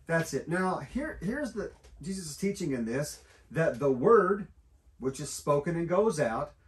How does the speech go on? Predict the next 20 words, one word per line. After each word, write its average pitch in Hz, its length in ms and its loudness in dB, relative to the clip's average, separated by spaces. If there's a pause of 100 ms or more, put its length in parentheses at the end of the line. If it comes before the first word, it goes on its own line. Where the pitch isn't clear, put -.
(520)
it 190 200 -2
lands 190 320 4
on 175 140 2
different 180 320 -2
types 165 280 -2
of 151 120 -8
soil 120 400 0
or 127 140 -6
different 156 320 -6
types 143 260 -4
of 123 140 -4
ears. 110 480 -8 (720)
Some 190 340 0
hearts 196 320 4
are 180 60 0
too 196 200 4
hard 180 200 2
to 170 60 -2
receive 202 380 0
it. 269 140 -4